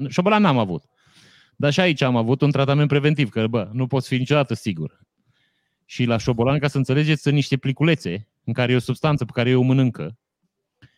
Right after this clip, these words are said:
și care se iau cu o mânușă, că dacă le iei cu mâna,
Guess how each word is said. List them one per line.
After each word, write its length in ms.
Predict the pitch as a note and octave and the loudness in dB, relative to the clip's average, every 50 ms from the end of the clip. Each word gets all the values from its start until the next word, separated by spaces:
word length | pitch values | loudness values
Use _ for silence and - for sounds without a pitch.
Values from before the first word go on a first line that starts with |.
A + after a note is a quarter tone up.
| _ _ _ _ _ _ _ | _ _ _ _ _ _ _
și 160 | - - B2 | -8 -8 -2
care 220 | A2 C3+ B2+ C3 | 0 0 0 0
se 140 | B2 - C#3+ | 2 2 2
iau 120 | C#3+ D#3 | 2 2
cu 100 | D#3 - | 4 2
o 20 | D#3+ | 2
mânușă, 320 | E3 E3+ F3+ F3 - D#3+ | 4 4 4 4 2 2
că 80 | C3+ C#3+ | 0 2
dacă 240 | B2 B2+ B2+ - B2+ | 0 0 0 2 2
le 60 | C3+ | 2
iei 100 | D3 D3+ | 2 2
cu 120 | - D#3+ | 2 2
mâna, 420 | D3+ C#3+ C#3 B2+ A2 A#2+ C#3+ C#3+ | 2 4 2 2 2 0 -2 -4